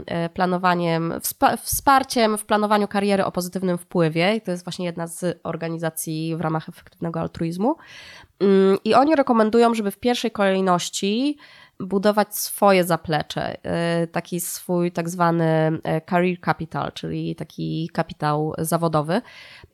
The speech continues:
i nie rzucać się w pierwszej kolejności na tą filantropię.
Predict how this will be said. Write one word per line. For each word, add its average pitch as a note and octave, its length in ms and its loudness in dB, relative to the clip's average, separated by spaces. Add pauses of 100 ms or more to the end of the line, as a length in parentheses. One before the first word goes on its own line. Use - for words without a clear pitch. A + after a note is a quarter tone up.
i A3+ 260 2
nie G#3+ 440 6
rzucać G3+ 480 0
się G3 100 -4
w - 60 -8
pierwszej G3+ 240 0
kolejności F3 380 -2
na E3 40 -4
tą E3+ 120 -6
filantropię. D#3 640 -4